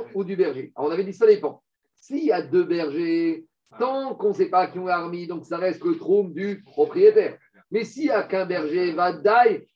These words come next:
que le propriétaire, il avait la kavana de donner qu'à ce berger, donc c'est le troum de ce berger.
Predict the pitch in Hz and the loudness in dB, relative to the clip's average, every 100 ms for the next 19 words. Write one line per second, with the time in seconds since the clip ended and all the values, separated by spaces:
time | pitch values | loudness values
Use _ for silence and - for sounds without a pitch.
0 | _ 240 247 226 208 202 202 196 196 190 | _ -8 0 2 4 4 2 -2 0 -2
1 | - 185 196 190 196 190 185 190 - 185 | -2 -8 -8 -8 -6 0 0 0 -2 -4
2 | 190 190 190 180 135 151 180 185 180 165 | -4 -6 -4 -4 -4 -2 0 0 -2 -6
3 | - 196 - 170 156 127 160 185 _ _ | -4 -6 -6 -6 -6 -4 -4 -6 _ _
4 | - 240 - 196 175 - 202 196 170 - | -8 -8 -2 0 0 -2 -4 -2 -4 -2
5 | 175 202 196 247 170 | 0 2 0 -2 -4